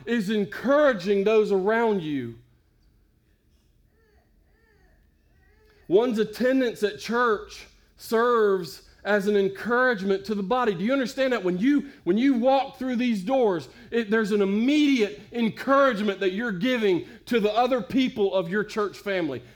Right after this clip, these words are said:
I promise you, when I see you, it's an encouragement to me.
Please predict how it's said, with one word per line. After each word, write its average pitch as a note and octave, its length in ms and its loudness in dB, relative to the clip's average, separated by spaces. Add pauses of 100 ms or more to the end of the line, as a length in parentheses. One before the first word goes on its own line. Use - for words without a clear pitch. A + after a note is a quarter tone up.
I A#3+ 100 2
promise C4+ 540 -2
you, A3 100 -4
when G3 160 0
I A#3 120 -2
see B3 240 -8
you, B3+ 320 -4 (160)
it's A3+ 200 -4
an A3+ 120 -4
encouragement F3+ 720 -2
to D3 80 -6
me. B2+ 260 -6